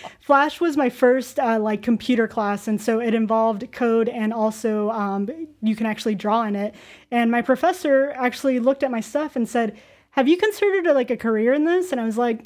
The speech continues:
"You can make a career in this? Like, I, <laughs> like, this is fun. <laughs> Why, I, isn't work supposed to be, like, not so fun?" Um, and then I kinda did some research and realized, like, "Huh, there's this whole thing called the web, and, um, I think it might be a good idea to kinda pursue it and,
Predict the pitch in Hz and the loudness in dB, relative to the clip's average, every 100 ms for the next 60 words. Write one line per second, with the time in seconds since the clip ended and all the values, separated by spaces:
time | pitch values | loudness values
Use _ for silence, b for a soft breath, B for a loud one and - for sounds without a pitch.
0 | - 240 269 320 285 294 294 - 226 202 | -6 -2 0 0 0 0 -2 -2 -2 2
1 | 247 294 339 381 - 233 208 220 226 254 | 2 2 0 -2 -4 -4 -4 -2 -2 -2
2 | 240 269 240 220 247 - 254 - 311 311 | -2 0 -2 -2 -4 -4 -6 0 0 2
3 | 220 214 240 302 B B B 294 269 - | 0 0 -2 -2 B B B -6 -6 0
4 | 277 285 294 240 254 262 - 247 247 220 | 2 2 2 2 0 0 0 0 0 -2
5 | 220 220 214 208 208 220 294 294 302 311 | 0 0 -2 -2 -4 -2 -2 -2 -4 -4
6 | 311 B B - 226 226 226 240 226 247 | -6 B B -4 -2 0 -2 0 2 0
7 | 247 277 247 226 262 262 220 240 247 220 | 0 -2 0 0 0 -2 -2 -2 -2 -4
8 | 208 220 220 226 233 220 233 233 - 440 | -2 -4 -2 -2 -4 -4 -6 -6 -8 -2
9 | 403 220 247 269 302 - 277 277 294 294 | 0 0 0 0 -4 0 2 2 0 -2
10 | 294 262 240 320 262 208 208 226 277 294 | 0 -2 -2 -4 -4 -4 -2 -2 -4 -6
11 | 233 226 220 214 214 220 226 269 262 247 | -4 -4 -4 -4 -6 -6 -6 -4 -2 -2
12 | 220 240 240 226 214 208 208 214 233 214 | -4 -2 -2 -2 -2 -2 -2 -4 -6 -6
13 | 226 - 294 220 208 208 | -6 -6 -2 -2 -2 -4